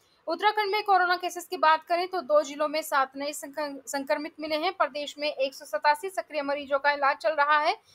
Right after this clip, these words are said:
तो चौबीस घंटों के भीतर दो जिलों में सात नए केसेस मिले हैं, जबकि ग्यारह मरीज ठीक हो गए हैं। देहरादून में जमीन दिलाने के नाम पर डेढ़ करोड़ रुपए ठगे। लाडपुर में जमीन दिलाने के नाम पर एक महिला ने दो व्यक्तियों से डेढ़ करोड़ रुपए की ठगी की है।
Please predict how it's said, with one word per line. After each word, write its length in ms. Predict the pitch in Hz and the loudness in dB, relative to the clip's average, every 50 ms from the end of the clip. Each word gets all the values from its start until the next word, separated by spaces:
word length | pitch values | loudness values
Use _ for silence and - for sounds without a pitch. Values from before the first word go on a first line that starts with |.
| _ _ - _ - | _ _ -16 _ -8
तो 60 | 339 | -4
चौबीस 360 | 339 370 381 370 381 440 440 392 | 0 4 4 4 4 2 2 2
घंटों 240 | 403 349 320 381 370 | 0 0 2 0 0
के 100 | 370 370 | 0 0
भीतर 280 | 339 339 339 359 359 | -2 0 2 4 4
दो 280 | 370 359 - 320 320 330 | 4 2 2 2 2 2
जिलों 240 | 277 294 302 294 294 | 2 0 -2 -2 -2
में 160 | 285 302 330 | 0 -2 -2
सात 400 | 320 - - 320 311 330 339 339 - | -4 -2 4 8 8 8 8 6 0
नए 180 | 285 285 277 | -6 -6 -4
केसेस 360 | 277 - 285 269 269 294 269 269 | -4 -4 -4 -6 -6 -8 -14 -12
मिले 140 | 285 285 294 | -10 -8 -6
हैं, 240 | 285 277 311 359 339 | -6 -4 -4 -6 -6
जबकि 280 | - 302 _ - 302 285 | -8 -12 _ -12 -12 -8
ग्यारह 340 | 233 285 277 285 294 330 | -2 0 2 4 4 4
मरीज 420 | 330 311 285 262 269 277 320 - - - | 2 0 -2 -4 -6 -8 -10 -10 -12 -14
ठीक 200 | - - 294 269 - | -14 -16 -12 -8 -6
हो 80 | 262 | -6
गए 140 | 233 220 226 | -6 -6 -8
हैं। 220 | 220 233 240 - _ _ _ _ _ _ _ _ _ _ _ _ _ _ _ _ _ _ _ _ _ _ _ _ _ _ _ - | -8 -8 -8 -10 _ _ _ _ _ _ _ _ _ _ _ _ _ _ _ _ _ _ _ _ _ _ _ _ _ _ _ 6
देहरादून 420 | 285 302 302 320 339 403 427 440 427 | 6 8 8 8 6 6 2 0 0
में 140 | 427 440 | 0 -2
जमीन 340 | 370 370 320 320 349 370 339 | 0 0 0 0 -2 -4 -2
दिलाने 320 | 330 330 311 311 320 330 339 | 0 2 2 2 2 0 -2
के 100 | 349 339 | -2 -2
नाम 240 | 302 302 311 311 | 0 0 0 0
पर 220 | 294 - 320 330 339 370 | 0 0 2 2 2 2
डेढ़ 520 | 294 262 240 233 - 277 285 302 339 285 | 0 -6 -16 -14 -6 -4 -2 -2 -2 -4
करोड़ 420 | 277 - - 294 277 294 320 339 330 | -6 -2 -2 0 2 2 2 0 -2
रुपए 200 | 320 - 330 330 | -4 -6 -6 -6
ठगे। 640 | 330 320 320 311 339 381 440 427 _ - _ _ _ - 277 | -4 -4 -4 -4 -4 -6 -6 -8 _ -20 _ _ _ -6 2
लाडपुर 420 | 277 302 320 330 359 - 415 427 | 2 4 4 4 0 0 -2 -2
में 200 | 403 392 392 359 | -2 -2 -4 -4
जमीन 320 | 302 339 311 330 349 330 | -4 -4 -4 -6 -8 -6
दिलाने 300 | 311 349 339 320 311 311 | -6 -2 0 0 0 -2
के 120 | 330 - 339 | -4 -6 -4
नाम 240 | 294 294 294 294 285 | -2 -2 -2 -2 0
पर 140 | 294 302 | -2 -2
एक 120 | 311 311 311 - | -2 -2 -4 -6
महिला 260 | 277 285 285 294 311 | -6 -4 -2 -2 -2
ने 180 | 302 311 330 | -2 -2 -4
दो 220 | 339 262 302 320 302 | -4 -2 -2 -2 -2
व्यक्तियों 360 | 262 269 254 262 - 320 330 | -2 -4 -6 _ -8 -10 -10
से 200 | - - 330 330 | -8 -8 -8 -8
डेढ़ 320 | 262 233 294 320 359 370 | -8 -6 -4 -4 -4 -4
करोड़ 280 | 370 - 339 311 302 294 | -2 -2 0 2 2 0
रुपए 220 | 277 277 - 285 | 0 0 -2 -2
की 140 | 285 - 339 | -2 -2 -8
ठगी 300 | 339 - 285 277 240 277 | -8 -6 -6 -6 -6 -8
की 180 | 269 - 247 233 | -12 -12 -12 -8
है। 180 | 233 233 214 | -6 -6 -6